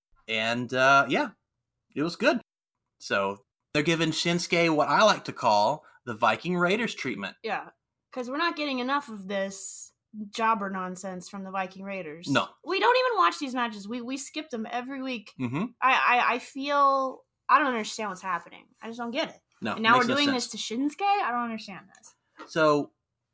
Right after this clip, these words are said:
Speaker 1: I would have fast-forwarded this match, but the reality is I watched it live for once, so I couldn't. And Sami Zayn is running his mouth the whole time, and Sami Zayn's good at running his mouth, but it was so unnecessary. He came out, and he's like, Shinsuke is gonna wrestle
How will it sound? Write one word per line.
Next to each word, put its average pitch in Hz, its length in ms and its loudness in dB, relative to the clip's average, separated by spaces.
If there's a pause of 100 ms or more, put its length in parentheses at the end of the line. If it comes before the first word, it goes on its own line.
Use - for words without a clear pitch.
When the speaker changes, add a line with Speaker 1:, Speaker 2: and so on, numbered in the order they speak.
(200)
Speaker 1:
I 143 80 4
would 247 140 4
have 240 80 0
fast-forwarded 139 500 0
this 123 180 -6
match, 117 220 2
but 123 80 -12
the 123 80 -8
reality 143 400 4
is 120 140 -4
I 113 80 2
watched 120 280 0
it 110 100 -6
live 113 280 4
for 104 140 -6
once, 98 480 -8 (100)
so - 160 -10
I 104 60 -6
couldn't. 107 380 -2 (720)
And 127 260 -2
Sami 175 300 2
Zayn 156 280 0
is 123 120 -2
running 139 240 4
his 139 180 -8
mouth 131 200 4
the 131 80 -4
whole 131 180 -4
time, 123 320 0
and 139 80 -2
Sami 277 260 2
Zayn's 190 280 2
good 196 260 4
at 143 100 0
running 123 240 2
his 110 160 -4
mouth, 107 320 -2 (400)
but 202 100 0
it 226 60 4
was 202 140 0
so 208 220 2
unnecessary. 175 840 -2 (240)
He 175 140 2
came 185 200 2
out, 180 300 6
and 151 140 -2
he's 180 240 0
like, 165 180 4
Shinsuke 202 340 2
is 175 100 2
gonna 175 200 6
wrestle 165 600 2